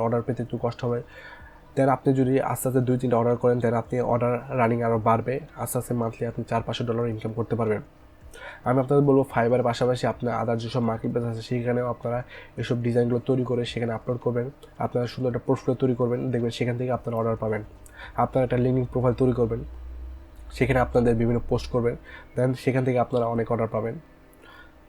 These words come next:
তো এইটাই মূলত আমাদের আজকের প্রসেস। আজকে আমরা এই প্রসেসটা ফলো করে মূলত Canva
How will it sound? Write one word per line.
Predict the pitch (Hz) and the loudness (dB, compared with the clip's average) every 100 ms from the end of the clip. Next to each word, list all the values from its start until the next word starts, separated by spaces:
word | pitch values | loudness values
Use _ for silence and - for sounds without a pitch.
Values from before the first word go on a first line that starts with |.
| - | -12
তো | - | -4
এইটাই | 131 135 143 | 2 4 6
মূলত | 139 135 127 | 6 6 4
আমাদের | 120 120 | 2 2
আজকের | 117 117 127 113 | 2 0 -4 -2
প্রসেস। | 120 117 120 - | -4 -4 -6 -6
আজকে | 120 - 120 | -10 -2 0
আমরা | 120 120 127 | 0 0 -2
এই | 127 131 | -2 -4
প্রসেসটা | - 120 123 135 - | -6 -4 -4 -4 -2
ফলো | 120 127 | -2 -2
করে | 123 123 123 | -2 -2 -2
মূলত | 117 123 120 - - | -4 -4 -8 -8 0
Canva | 123 123 | 0 2